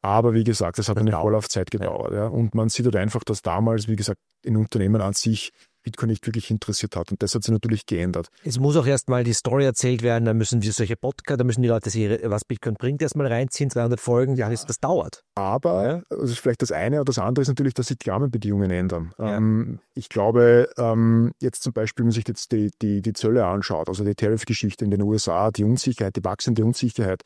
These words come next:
Speaker 1: ähm, äh, dann veranlasst das viele Unternehmen,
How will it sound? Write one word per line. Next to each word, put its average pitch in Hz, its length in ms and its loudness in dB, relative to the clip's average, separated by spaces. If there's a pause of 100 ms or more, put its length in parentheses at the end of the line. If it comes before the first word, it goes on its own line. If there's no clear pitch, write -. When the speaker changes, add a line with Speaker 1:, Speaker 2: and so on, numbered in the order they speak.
(460)
Speaker 1:
ähm, 107 720 2 (100)
äh, - 480 -6 (160)
dann 120 400 0
veranlasst 120 460 -2
das 117 100 -2
viele 131 220 2
Unternehmen, 101 560 2